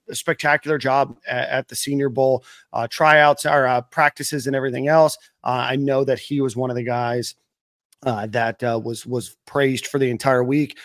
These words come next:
Uh, Daniel Jeremiah, who's on the N F L Network, said he's quick and fast, been impressive as a route runner. He's been able to separate. You see it with double moves when you watch his tape at Florida.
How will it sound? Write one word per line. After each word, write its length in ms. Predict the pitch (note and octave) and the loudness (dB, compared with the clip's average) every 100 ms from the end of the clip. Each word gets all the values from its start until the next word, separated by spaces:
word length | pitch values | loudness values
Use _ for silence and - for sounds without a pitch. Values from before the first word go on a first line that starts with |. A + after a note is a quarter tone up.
| - - | -18 -6
Uh, 160 | A#2 A2+ | -4 -2
Daniel 320 | D3 D#3 C#3 | 0 2 0
Jeremiah, 760 | A#2+ C3+ A#2 B2+ C#3+ D3+ D3+ | 0 0 2 4 6 6 6
who's 220 | C#3 B2 B2 | 4 0 -2
on 100 | A#2+ | -2
the 100 | B2 | 0
N 100 | B2 | 0
F 120 | C3+ | 2
L 140 | C3+ | 2
Network, 340 | C3 C#3 C#3 B2+ | 4 4 2 0
said 200 | B2+ B2 | -4 -4
he's 160 | B2+ | -6
quick 380 | - - G3 F#3+ | -6 6 6 6
and 160 | D3 - | -2 4
fast, 460 | D3 C#3+ C#3+ - | 6 8 6 2
been 140 | C3+ A#2+ | -2 -2
impressive 440 | A#2 C#3+ C#3 B2 | 0 0 0 0
as 280 | - B2+ A#2+ | 0 0 0
a 80 | A#2+ | 0
route 300 | B2+ C3+ C#3 | 4 4 4
runner. 340 | C3+ C3 B2+ - - - | 0 0 -4 -8 -20 -8
He's 200 | C3+ - | -8 -4
been 120 | C3 | 0
able 260 | C3+ C#3+ D3 | 0 2 0
to 80 | B2+ | 0
separate. 460 | - C3+ C#3 C3+ | -2 0 2 2
You 120 | C3 | 0
see 240 | A2+ - E3+ | -4 4 4
it 100 | E3+ | 6
with 180 | C#3+ - | 2 4
double 280 | D3 C#3+ | 4 6
moves 320 | C3+ C#3+ C#3+ B2 | 4 4 2 0
when 100 | B2 | 0
you 100 | B2+ | 4
watch 200 | B2+ B2 | 4 0
his 80 | |
tape 220 | - B2 - | -6 -6 -6
at 100 | - | -10
Florida. 540 | - D3+ D#3 D#3 C#3+ | 2 6 8 8 6